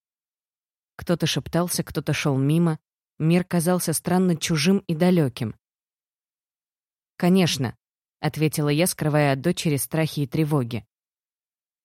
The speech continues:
«Я тоже хочу с ней познакомиться. Но сейчас мне надо вернуться к работе. Может, ты зайдешь сегодня на ужин? Обсудим, что делать дальше». «У меня есть две недели отпуска, которые я могу взять в любое время»,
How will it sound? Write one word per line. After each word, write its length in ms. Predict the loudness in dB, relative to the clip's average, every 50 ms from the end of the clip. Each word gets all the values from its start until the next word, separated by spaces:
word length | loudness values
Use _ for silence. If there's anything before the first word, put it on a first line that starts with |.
| _ _ _ _ _ -2
«Я 180 | 0 0 0 2
тоже 260 | 2 2 2 2 2
хочу 280 | 2 0 0 0 0
с 100 | -2 0
ней 120 | -2 -2 -2
познакомиться. 840 | -2 -2 0 0 0 0 0 -2 -2 -2 -2 -4 -6 -6 -6 -8 -10 _ _ _ _ _ _ _ _ _ _ _ _ _ _ -4
Но 120 | -2 -2
сейчас 460 | 0 0 0 0 0 0 0 0 0
мне 160 | 2 2 4 4
надо 240 | 4 4 4 4
вернуться 440 | 2 2 2 2 2 0 0 -2 -4
к 80 | -2 -2
работе. 540 | -2 -2 0 -2 -4 -4 -4 -6 -8 -10 _ _ _ _ _ _ _ _ _ _ _ _ _
Может, 320 | -2 0 0 2 0 0 -2
ты 100 | -2 0
зайдешь 380 | 2 2 2 2 2 0 0
сегодня 360 | 0 0 0 0 0 2 2 2
на 200 | 2 2 2 2
ужин? 340 | 2 0 0 -2 -4 -6 -10 _ _ _ _ _ _ _ _ _ _ _
Обсудим, 520 | -6 -6 -4 -2 0 0 2 2 2 0
что 240 | 0 -2 -2 -2 0
делать 360 | 2 2 2 2 2 0 0
дальше». 460 | 0 0 0 0 -2 -6 -6 -8 -10 -12 _ _ _ _ _ _ _ _ _ _ _ _ _ _ _ _ _ _ _ _ _ _ _ _ _ _ _ _ _ _ _ _ _ _ _ _ _ _ _ _ 0
«У 60 | 2
меня 220 | 4 4 4 4
есть 260 | 4 4 2 0 -2 0
две 160 | 2 2 4
недели 400 | 4 2 2 2 2 2 2 2
отпуска, 500 | 0 0 -2 0 0 -2 -2 -2 -4 -4
которые 400 | -2 -2 -2 0 0 2 2 2
я 140 | 2 2 2
могу 240 | 0 0 0 -2 -2
взять 320 | -2 0 -2 -2 -2 -2
в 40 | 0
любое 360 | 0 0 2 2 2 2 2
время», 420 | 2 2 2 2 2 0 -2 -6